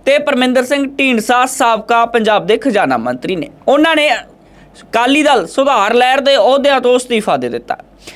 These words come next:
ਆਖਿਰਕਾਰ ਕੀ ਕਾਰਨ ਨੇ, ਕਿਉਂ ਅਸਤੀਫਾ ਦੇਣਾ ਪਿਆ, ਕੀ ਇਹਦੇ ਸਿਆਸੀ ਨੁਕਸਾਨ ਫਾਇਦੇ ਹੋਣਗੇ ਦੋਵਾਂ ਨੂੰ, ਇਹ ਦੇਖਦੇ ਹਾਂ।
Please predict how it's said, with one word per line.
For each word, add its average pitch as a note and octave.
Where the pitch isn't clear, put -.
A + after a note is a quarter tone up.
ਆਖਿਰਕਾਰ C#4+
ਕੀ C#4+
ਕਾਰਨ A#3+
ਨੇ, A#3
ਕਿਉਂ C#4
ਅਸਤੀਫਾ C4+
ਦੇਣਾ A#3+
ਪਿਆ, B3
ਕੀ B3+
ਇਹਦੇ C4+
ਸਿਆਸੀ A3+
ਨੁਕਸਾਨ G#3
ਫਾਇਦੇ A#3+
ਹੋਣਗੇ A3+
ਦੋਵਾਂ A#3
ਨੂੰ, A3+
ਇਹ A3+
ਦੇਖਦੇ F3+
ਹਾਂ। -